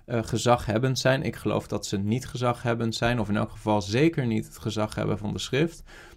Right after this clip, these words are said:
Maar het is interessant om te zien dat die term kyriake al heel vroeg wordt gebruikt in de christelijke of parachristelijke wereld om te verwijzen naar de eerste dag van de week. Dus dat lijkt een gewoonte te zijn geweest die al heel snel is ontstaan.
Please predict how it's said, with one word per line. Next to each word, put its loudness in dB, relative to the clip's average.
Maar 4
het -6
is 0
interessant 0
om 0
te -6
zien 0
dat 0
die -4
term 4
kyriake 2
al 6
heel 2
vroeg 4
wordt -2
gebruikt 2
in 2
de 4
christelijke 0
of -6
parachristelijke -2
wereld 2
om 0
te -2
verwijzen 2
naar 0
de -2
eerste -2
dag -4
van 0
de 0
week. 2
Dus -6
dat -2
lijkt 2
een -2
gewoonte 2
te -2
zijn 0
geweest -2
die -2
al 0
heel 2
snel -2
is -2
ontstaan. -2